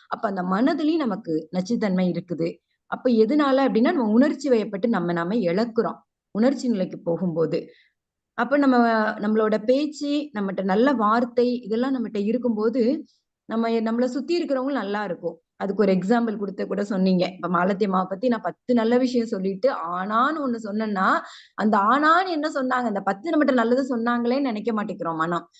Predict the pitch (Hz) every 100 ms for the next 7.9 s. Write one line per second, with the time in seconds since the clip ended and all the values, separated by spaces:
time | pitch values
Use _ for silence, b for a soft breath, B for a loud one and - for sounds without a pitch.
0 | b b 208 202 190 233 262 311 370 277
1 | 214 190 190 262 240 302 254 285 247 175
2 | 190 220 196 196 196 185 202 170 170 185
3 | 175 160 - 160 170 175 196 302 B B
4 | B B - 202 233 320 277 294 320 339
5 | - 185 160 147 165 165 160 190 220 254
6 | 214 185 185 185 254 254 185 160 160 160
7 | 160 180 220 233 233 214 208 170